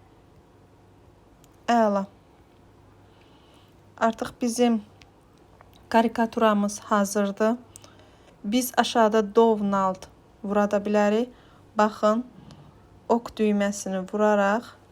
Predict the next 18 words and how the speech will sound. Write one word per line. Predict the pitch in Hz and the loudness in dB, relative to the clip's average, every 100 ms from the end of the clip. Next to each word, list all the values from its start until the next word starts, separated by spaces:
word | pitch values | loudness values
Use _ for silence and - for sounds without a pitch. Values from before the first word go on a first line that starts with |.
| _ _ _ _ _ - | _ _ _ _ _ 0
indir | 226 220 214 220 208 | 2 2 2 2 2
gəlir. | 202 196 196 220 247 - - - - - - | -2 -2 -2 -4 -6 -14 -20 -20 -20 -12 -2
Image, | 226 233 226 - - | 0 2 0 -4 -8
e, | 202 202 202 | -4 -2 -2
J | 220 220 | -4 -2
P | 208 | -4
G | 202 214 208 | -2 0 0
do-, | 196 202 - 185 | -2 -8 -6 0
dosyasını | 208 208 208 202 208 | 0 0 -4 -4 -4
indirmək | 202 202 202 226 - | -2 -2 -2 -4 -4
mi | 214 | -6
istiyorsunuz? | 208 - 196 190 - 202 226 262 - - - _ - | -6 -6 -4 -4 -4 -4 -4 -4 -14 -20 -20 _ 0
İndir | 233 220 226 | 2 2 0
vururuq. | 208 190 202 214 233 285 - - - - - _ _ - _ - - - - - 196 | 0 -2 -2 2 2 0 -6 -20 -20 -20 -20 _ _ -20 _ -20 -20 -20 -20 -12 -4
Və | 202 | 0
artıq | - 208 208 247 | 0 -2 -2 -6
o | - | -6
hazırdır. | 208 208 196 190 196 196 202 240 | -6 -4 -2 -2 -2 -4 -2 -2